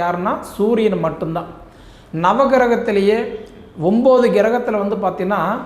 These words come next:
ரொம்பவும் பார்த்தீங்கன்னா, ஒரு ஸ்டேட்டஸ் பார்க்குறவர், கௌரவத்தை பார்க்குறவர் வந்து யாருன்னா, சூரியன் மட்டும்தான். யாரு கூடயுமே அவ்வளோ சீக்கிரம் வந்து அவர் கை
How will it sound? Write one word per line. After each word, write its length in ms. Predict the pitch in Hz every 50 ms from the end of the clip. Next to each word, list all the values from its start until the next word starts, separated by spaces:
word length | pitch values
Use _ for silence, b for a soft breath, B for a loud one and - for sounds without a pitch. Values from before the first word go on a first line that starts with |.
| B B B B B B -
ரொம்பவும் 600 | 156 160 180 202 226 240 247 262 262 269 269 262 262
பார்த்தீங்கன்னா, 420 | 220 208 220 214 202 202 220 233 247 240 -
ஒரு 220 | 190 180 180 185 180 175 170 160 156 151 147 143 139 131 127 123 110 - - - -
ஸ்டேட்டஸ் 580 | - - - - 214 226 247 247 269 277 - - -
பார்க்குறவர், 460 | 226 214 202 214 202 196 185 175 156
கௌரவத்தை 460 | 151 180 214 254 277 285 269 - 233 208
பார்க்குறவர் 420 | 220 214 208 208 214 202 190 190 185
வந்து 200 | 180 185 208 247
யாருன்னா, 360 | 226 196 180 180 175 196 247
சூரியன் 480 | 262 - - 196 190 196 190 190 180 170
மட்டும்தான். 460 | 160 156 147 175 156 151 160 - - - - B B B B B B B B -
யாரு 360 | 180 196 208 240 269 294 294
கூடயுமே 360 | 277 269 254 233 233 247 294
அவ்வளோ 240 | 247 214 220 233 226
சீக்கிரம் 420 | 214 220 240 240 - 269 247 214
வந்து 140 | 208 214 233
அவர் 220 | 214 196 190 180
கை 180 | - - 190 220